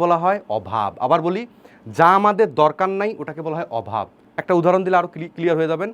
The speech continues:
এক লক্ষ টাকার মোবাইল ফোন অনেকেই ব্যবহার করছে, but সেটা তো দরকার নেই। আমার পনেরো বিশ হাজার টাকার মোবাইল ফোন দরকারই দরকার। আবার বলি, বা অনেকের দশ হাজার টাকাই হলেই হয়ে যায়। তো আমার যেটা দশ থেকে পনেরো হাজার টাকা দরকার, সেটা আমি কেন এক লক্ষ টাকায় খরচ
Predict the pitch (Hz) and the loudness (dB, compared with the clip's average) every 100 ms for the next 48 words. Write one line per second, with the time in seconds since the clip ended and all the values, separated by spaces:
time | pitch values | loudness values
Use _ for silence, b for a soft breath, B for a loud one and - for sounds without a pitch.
0 | _ b b b 190 202 226 226 - 226 | _ b b b 2 2 2 0 0 -2
1 | 220 226 214 _ 117 131 147 143 - 107 | 0 0 -4 _ -2 2 4 4 -2 -12
2 | 82 _ _ 120 170 226 196 185 185 185 | -12 _ _ -10 -8 -4 -2 0 -2 -4
3 | - 208 214 b b 123 - 160 180 175 | -10 -14 -14 b b -10 -6 -6 -6 -4
4 | 127 110 117 98 90 127 147 156 - 175 | -2 -2 -4 -6 -8 -2 -2 -2 -2 0
5 | 185 175 165 170 175 175 160 151 135 139 | 2 0 -2 -4 -4 -6 -6 -2 2 2
6 | 139 143 117 117 113 139 151 117 98 - | 0 -4 2 0 2 0 0 -2 -4 -6
7 | 85 - - 135 165 170 220 247 B B | -12 -4 0 2 2 0 -2 -6 B B
8 | 127 127 151 135 131 123 139 151 139 147 | 2 2 0 -2 -2 -4 -6 -6 -4 -4
9 | 110 120 160 127 98 90 85 - B B | -2 -4 -4 -4 -4 -4 -10 -14 B B
10 | B 196 196 226 233 226 120 110 170 - | B 2 4 4 4 0 2 2 2 2
11 | 208 156 190 190 190 190 190 185 165 156 | -2 0 0 4 2 2 -2 -2 -2 -6
12 | 160 160 160 160 147 156 139 139 135 131 | -8 -6 -6 -6 -6 -6 -6 -8 -8 -6
13 | 127 123 95 | -6 -6 -8